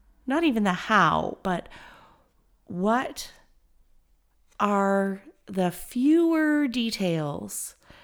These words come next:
that I need to look at? Like, what are the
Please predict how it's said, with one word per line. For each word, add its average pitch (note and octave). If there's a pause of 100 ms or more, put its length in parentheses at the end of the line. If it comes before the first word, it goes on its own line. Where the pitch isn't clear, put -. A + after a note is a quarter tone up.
(400)
that G3+
I F#3
need F#3
to F#3
look E3+
at? - (120)
Like, F#3+ (500)
what C4+
are C#4
the G#3